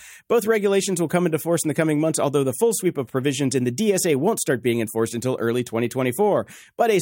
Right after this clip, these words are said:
Speaker 2: subset of the so-called very large online platforms, or V lops, and very large online search engines, or V lus, uh,
Speaker 1: Hmm.
Speaker 2: face imminent oversight." And, I love this, "expand the usual E U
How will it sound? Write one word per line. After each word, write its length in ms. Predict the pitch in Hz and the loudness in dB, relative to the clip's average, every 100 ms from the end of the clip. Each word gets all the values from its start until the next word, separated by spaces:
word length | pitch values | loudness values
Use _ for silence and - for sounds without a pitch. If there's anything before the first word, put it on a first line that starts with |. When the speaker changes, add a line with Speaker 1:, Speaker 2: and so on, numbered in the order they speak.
| - | 2
Speaker 2:
subset 320 | 220 185 180 | 0 2 0
of 100 | 160 | 0
the 60 | 143 | 0
so-called 440 | 156 147 147 123 107 | 0 0 0 -2 0
very 240 | 170 190 | 2 2
large 340 | 170 156 156 - | 2 2 0 -2
online 460 | 143 147 139 135 123 | 0 0 2 0 0
platforms, 540 | 135 135 - 135 131 | -2 -2 -2 -4 -2
or 240 | - 107 104 | 0 -2 -2
V 160 | 131 269 | -2 0
lops, 460 | 147 147 - - - - - - | 2 0 -2 -4 -6 -12 -20 -4
and 180 | 135 131 | -2 2
very 240 | 139 151 151 | 2 2 2
large 280 | 143 143 - | 2 0 0
online 440 | 143 135 131 117 113 | 0 2 2 0 0
search 260 | 220 220 | 0 0
engines, 440 | 147 147 165 170 135 | 0 0 -2 -2 0
or 140 | 113 | -2
V 280 | 113 135 254 | -2 0 2
lus, 500 | 185 170 220 254 233 - - - - | 2 2 2 0 -4 -10 -20 -8 0
uh, 60 | |
Speaker 1:
Hmm. 60 | 147 | 2
Speaker 2:
face 180 | 202 196 - | 2 0 0
imminent 280 | 247 226 - | 2 0 2
oversight." 560 | 190 165 - 123 107 - 196 | 0 2 2 0 0 -2 0
And, 240 | 220 220 - - | 0 0 -4 -2
I 60 | |
love 180 | 131 143 | 0 2
this, 160 | 196 190 _ | 0 -2 _
"expand 680 | 170 - - - 202 208 214 190 | -6 -2 -4 -2 0 2 2 0
the 160 | 151 | 0
usual 600 | 143 151 233 196 214 202 - | 0 0 0 0 0 0 -2
E 100 | 196 | -4
U 300 | 190 165 175 | -2 0 0